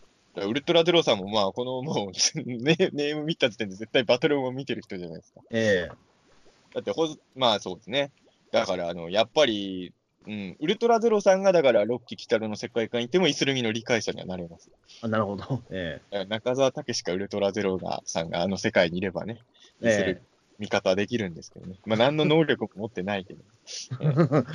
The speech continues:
Speaker 2: まあ、でも、ちょっと居候ぐらいはさせてあげればいいんじゃないですか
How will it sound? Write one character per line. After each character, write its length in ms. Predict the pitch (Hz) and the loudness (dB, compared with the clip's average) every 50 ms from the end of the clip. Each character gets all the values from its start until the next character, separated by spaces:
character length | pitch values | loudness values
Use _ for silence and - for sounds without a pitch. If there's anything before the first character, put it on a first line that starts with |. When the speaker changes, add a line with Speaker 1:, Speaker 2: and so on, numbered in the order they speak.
| 165 170 156 143 - | -12 -12 -12 -4 0
Speaker 2:
ま 120 | 139 131 | 2 4
あ、 40 | 127 | 4
で 60 | 123 131 | 4 4
も、 140 | 120 110 104 | 2 2 2
ち 80 | - | 0
ょ 40 | 131 | 0
っ 20 | |
と 80 | 123 120 | 2 2
居 80 | 120 120 | 4 6
候 320 | 196 190 196 196 196 196 | 8 8 10 10 10 10
ぐ 80 | 196 165 | 8 6
ら 60 | 123 | 4
い 20 | |
は 80 | 95 90 | 2 0
さ 100 | - 104 | -4 -12
せ 100 | - - | -10 -6
て 120 | - 107 | -4 -2
あ 80 | 101 101 | -2 -2
げ 100 | 98 95 | -2 -4
れ 80 | 98 | -4
ば 80 | 85 76 | -6 -6
い 60 | 80 | -8
い 20 | 82 | -8
ん 40 | |
じ 60 | 80 - | -10 -12
ゃ 40 | |
な 20 | - | -14
い 20 | - | -16
で 220 | - 65 78 95 98 | -16 -14 -12 -12 -12
す 60 | 92 | -12
か 60 | 92 | -10